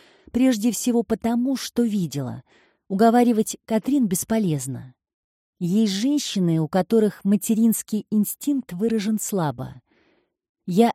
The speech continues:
лишь не понимаю, почему это считается неестественным. Возможно, в иной ситуации Катрин могла бы стать хорошей матерью,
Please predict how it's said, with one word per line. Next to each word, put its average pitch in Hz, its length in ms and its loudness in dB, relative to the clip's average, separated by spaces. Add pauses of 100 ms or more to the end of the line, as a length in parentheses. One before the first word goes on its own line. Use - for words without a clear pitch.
(140)
лишь 226 360 -2
не 233 80 0
понимаю, 180 760 -2 (460)
почему 240 420 -2
это 233 140 -4
считается 240 580 -2
неестественным. 190 920 -2 (680)
Возможно, 202 680 2
в 180 120 0
иной 220 240 6
ситуации 214 680 0
Катрин 220 500 0
могла 220 320 0
бы 214 140 0
стать 247 360 -2
хорошей 233 480 -4
матерью, 147 680 -4